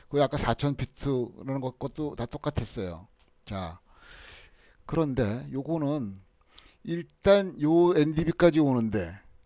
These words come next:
그 패티스 엔디비까지 올 때 삼천삼백까지 오래요. 그 요게 파이널 어프로치 픽스예요, 여기가.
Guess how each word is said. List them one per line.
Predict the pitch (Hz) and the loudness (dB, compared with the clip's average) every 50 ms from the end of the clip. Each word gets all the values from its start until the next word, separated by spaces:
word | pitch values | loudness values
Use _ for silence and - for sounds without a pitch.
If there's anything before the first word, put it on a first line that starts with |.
| _ _ _ _ - | _ _ _ _ -14
그 | - | -8
패티스 | - - - - - - 185 170 - 180 | -2 -2 -2 2 4 4 2 4 4 2
엔디비까지 | 165 147 139 139 131 - 151 147 131 143 | 2 4 0 -2 0 2 0 2 2 0
올 | 135 123 | -2 -2
때 | - 156 | -4 -6
삼천삼백까지 | - - - 196 196 - - - 208 214 - - 190 202 190 185 190 180 180 180 170 - _ - 156 147 135 165 | -8 -6 -6 -6 -8 -8 -6 -6 -6 -4 -4 -6 -6 -4 -2 2 2 4 4 2 0 0 _ -2 -2 0 0 0
오래요. | 151 120 107 110 113 98 92 98 98 85 87 98 - _ _ - - - _ _ | 0 0 2 2 0 0 0 -2 -6 -8 -10 -14 -20 _ _ -20 -20 -20 _ _
그 | - 131 117 | -12 -8 -4
요게 | 101 120 127 135 139 185 180 | -2 -2 -2 2 2 0 0
파이널 | - - 185 185 185 185 180 | 2 2 2 4 4 4 4
어프로치 | 165 - - 151 139 - - 143 | 4 2 2 -2 -4 -2 -4 -8
픽스예요, | - - 151 - - - 139 117 98 90 90 92 98 | -10 -10 -14 -12 -6 -2 -2 -2 -2 -2 -6 -6 -8
여기가. | 104 98 107 98 87 82 76 76 - | -8 -8 -10 -10 -8 -10 -10 -10 -14